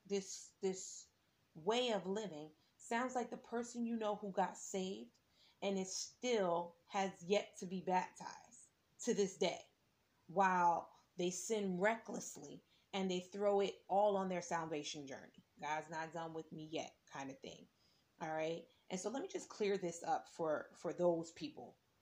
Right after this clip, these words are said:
really quickly. Um, I said it in the last podcast, but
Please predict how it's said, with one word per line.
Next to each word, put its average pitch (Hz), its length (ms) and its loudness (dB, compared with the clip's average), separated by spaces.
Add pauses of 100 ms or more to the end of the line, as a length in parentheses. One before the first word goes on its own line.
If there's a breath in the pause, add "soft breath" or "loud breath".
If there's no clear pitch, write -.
(100)
really 139 240 -4
quickly. - 500 -12 (400 soft breath)
Um, 160 300 -2
I 170 80 -2
said 262 240 0
it 294 60 -2
in 277 60 -2
the 214 120 2
last 175 500 2 (200)
podcast, 160 720 -4 (480)
but 160 380 0